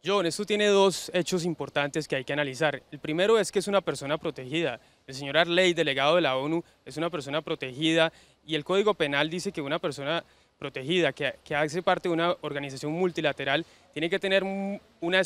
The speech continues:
una protección especial y nosotros no podemos permitir que, que el delegado de la onu, eh, sea secuestrado por un grupo disidente de las farc y esto tenemos que rechazarlo absolutamente todos los colombianos.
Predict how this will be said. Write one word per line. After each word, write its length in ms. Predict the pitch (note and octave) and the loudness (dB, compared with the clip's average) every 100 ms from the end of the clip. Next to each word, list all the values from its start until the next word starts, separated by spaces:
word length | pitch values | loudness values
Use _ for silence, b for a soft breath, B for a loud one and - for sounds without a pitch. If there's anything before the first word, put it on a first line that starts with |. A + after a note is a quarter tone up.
| - | 0
una 220 | F3 F#3+ | 2 2
protección 400 | F#3+ D#3 C#3+ D#3+ | 2 -4 -4 -2
especial 640 | F3 - D3 F#3+ A#3+ G3 - b b | -2 -2 -2 6 6 6 2 b b
y 80 | D3 | -6
nosotros 300 | D3+ D3 G3 | -6 -4 0
no 80 | G3+ | 2
podemos 340 | G3 G3 F#3 | 2 2 0
permitir 680 | F3+ D#3 C#3+ C#3 E3 E3+ F#3 | -2 -2 -4 -6 0 2 2
que, 260 | - D#3 D3 - - - _ _ | 2 0 -2 -8 -20 -20 _ _
que 220 | - D3+ D3+ | -4 0 2
el 100 | D3 | 2
delegado 420 | D3+ D3 E3 F#3+ | 2 6 8 10
de 60 | |
la 140 | F3 D#3 | 8 8
onu, 280 | D#3+ F3+ F3+ b b b - | 6 2 -2 b b b -6
eh, 320 | D3 D3+ D3 | -2 0 0
sea 220 | - E3+ | 2 4
secuestrado 520 | F3+ E3 - D#3+ E3 E3+ | 4 -2 0 6 6 6
por 160 | D3+ | 0
un 80 | D3+ | 0
grupo 280 | D#3+ E3+ F3+ | -2 0 -2
disidente 440 | D3 C#3 C#3 D3+ | -2 -4 -4 -2
de 60 | E3 | -2
las 180 | C3 - | -2 0
farc 280 | D3 E3 - | 2 2 0
y 120 | D3+ | -2
esto 200 | D3+ G3+ | -2 -2
tenemos 260 | E3 D#3 - | -2 -2 -2
que 100 | F#3+ | -4
rechazarlo 340 | E3+ D#3 D3+ | -4 -2 -2
absolutamente 840 | E3 D#3+ D#3 F#3 F#3+ F#3+ F#3+ F#3+ | -2 -2 -2 2 2 2 0 -2
todos 280 | - F3+ F#3 | -2 0 2
los 120 | E3 | 0
colombianos. 640 | - C3+ D3 F#3+ C3+ A#2+ | -4 -6 0 0 0 -6